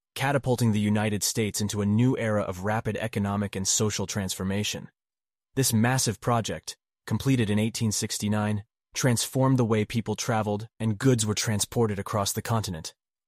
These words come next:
It revolutionized the American economy by creating an integrated national market, fostering the growth of industries, cities, and towns.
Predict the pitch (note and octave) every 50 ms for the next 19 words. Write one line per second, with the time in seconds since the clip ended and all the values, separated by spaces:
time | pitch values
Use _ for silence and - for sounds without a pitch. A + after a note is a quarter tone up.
0 | _ - A#2 G#2+ B2+ C3+ A#2 C3 B2 C3+ C3 - - A#2 G#2+ G2+ G2+ G2 - A2
1 | G#2 G2+ G#2 A2 A2+ A2 - - G2+ F#2+ - - A#2 A2+ A2 G2+ F#2 F2 F2 E2+
2 | F#2+ F#2+ G2 - - - A#2 A2+ A2+ A2+ A2 G#2+ G#2+ - B2+ C3+ C3+ - D3 -
3 | C3 A#2 A2+ A2+ G#2 G#2+ G#2+ G#2+ G#2+ G#2 - A#2+ G#2+ F#2+ F2+ F#2 G2+ G#2 G#2 -
4 | - - - - _ _ _ _ _ _ - C3+ B2+ B2 - - - B2 A#2 A2+
5 | G#2 F#2+ - A2 A2+ G#2+ G2+ - G2 - - B2 A#2 A2 A2 - - - A2+ A2
6 | A2 G#2 - - - _ _ - - - - C#3 A#2 A2 G2+ F#2+ G2 F#2+ F#2 -
7 | - G#2 G2 F2+ E2 D2 - - -